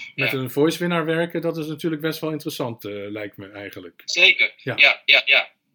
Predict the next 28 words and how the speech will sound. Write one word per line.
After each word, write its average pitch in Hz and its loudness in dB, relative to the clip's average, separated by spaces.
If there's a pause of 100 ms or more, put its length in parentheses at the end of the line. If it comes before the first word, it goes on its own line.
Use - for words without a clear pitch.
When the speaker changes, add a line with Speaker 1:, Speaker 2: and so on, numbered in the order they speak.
(140)
Speaker 2:
En - 8
dan, 151 -2
en - 0
het - -8
fijne 143 0
is, 135 -8
is - -2
ook 135 -10
meteen, 135 0
omdat 135 -4
je 127 -2
dan 127 -10
ook - -12
met, 127 -4
met 131 -4
bijvoorbeeld 123 -10
Universal 131 -2
België 123 2
werkt. 110 -4
Dus - -2
je - -10
werkt 123 4
ook - -14
meteen 123 -4
met 123 -4
een - -12
groter 127 -8
label. 139 0